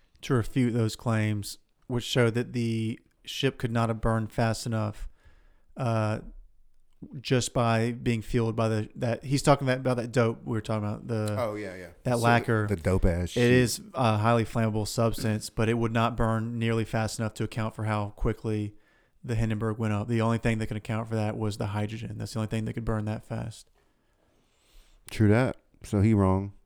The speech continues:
Speaker 1: He's wrong.
Speaker 2: Fact four. Herb Morrison's voice was distorted on his famous recording that we heard earlier.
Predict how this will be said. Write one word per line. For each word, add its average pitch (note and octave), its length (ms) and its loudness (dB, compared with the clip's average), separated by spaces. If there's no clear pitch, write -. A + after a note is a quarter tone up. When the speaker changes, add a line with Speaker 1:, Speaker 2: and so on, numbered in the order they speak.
Speaker 1:
He's B2+ 140 -4
wrong. G#2 240 -4
Speaker 2:
Fact - 460 4
four. E2+ 600 -4
Herb B2 180 2
Morrison's A#2 520 2
voice A#2 340 4
was G2 140 0
distorted G2+ 460 0
on F#2 80 2
his F2+ 120 -4
famous G2+ 360 0
recording F#2+ 400 0
that E2+ 120 -2
we D#2+ 80 -4
heard F2 220 2
earlier. F2 440 -2